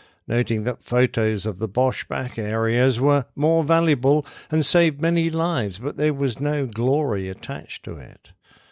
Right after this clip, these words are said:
"I've gotten more credit for simply downing a Bosch than for all the rest of my work put together," he said.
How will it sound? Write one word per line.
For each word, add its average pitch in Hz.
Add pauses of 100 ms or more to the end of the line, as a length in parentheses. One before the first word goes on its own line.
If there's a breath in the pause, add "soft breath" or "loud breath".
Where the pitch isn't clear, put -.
(180 soft breath)
"I've 113
gotten 135
more 131
credit 151
for 131
simply 160
downing 160
a 165
Bosch 131 (340 loud breath)
than 139
for -
all 165
the 156
rest 143
of 123
my 123
work 117
put - (100)
together," 85
he 92
said. -